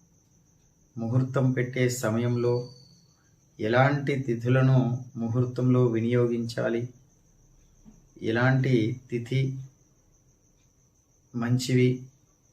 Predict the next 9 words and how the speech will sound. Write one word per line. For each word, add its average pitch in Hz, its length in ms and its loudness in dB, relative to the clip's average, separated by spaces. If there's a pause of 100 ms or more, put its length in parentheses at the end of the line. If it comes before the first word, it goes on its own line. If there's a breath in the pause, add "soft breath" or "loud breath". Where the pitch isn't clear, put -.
(380)
అనేటువంటి 117 520 2
విషయాన్ని 123 460 0 (800 soft breath)
మీకందరికి 110 500 -2
కూడా 120 220 2
ఈ 110 120 2
వీడియోలో 110 380 2 (1080)
తెలియపరుస్తాను. 107 760 -4 (1500 soft breath)
ముఖ్యంగా 139 460 2 (2250)
తిథులు 139 380 2